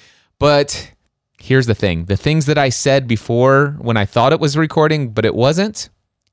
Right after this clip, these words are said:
it was awesome. It was better than what I'm saying right now, that's for sure.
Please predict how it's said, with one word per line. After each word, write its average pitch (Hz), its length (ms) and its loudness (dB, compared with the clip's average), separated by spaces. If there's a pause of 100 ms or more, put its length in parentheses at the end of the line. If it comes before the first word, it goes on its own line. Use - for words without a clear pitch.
(140)
it 180 100 2
was 226 180 2
awesome. 170 540 2 (560)
It 160 100 2
was 175 120 4
better 160 340 2
than 156 220 2
what 156 120 4
I'm 143 160 2
saying 151 500 -2
right 135 260 2
now, 143 300 0
that's 131 280 0
for 139 160 0
sure. 107 540 0